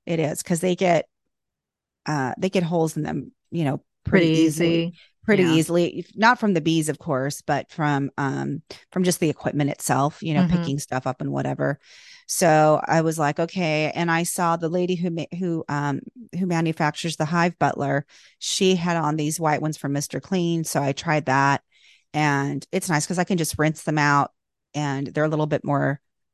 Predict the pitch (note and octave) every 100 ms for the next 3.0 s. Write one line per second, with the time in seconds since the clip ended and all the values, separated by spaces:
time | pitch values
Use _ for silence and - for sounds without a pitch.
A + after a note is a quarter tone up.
0 | _ D#3 D#3+ C#3+ - - - - F#3+ -
1 | E3+ D#3 - D#3+ F3 F3 F3 D#3+ D#3 C#3+
2 | - D#3 C#3+ G3 B3+ A#3 B3 A#3+ A#3+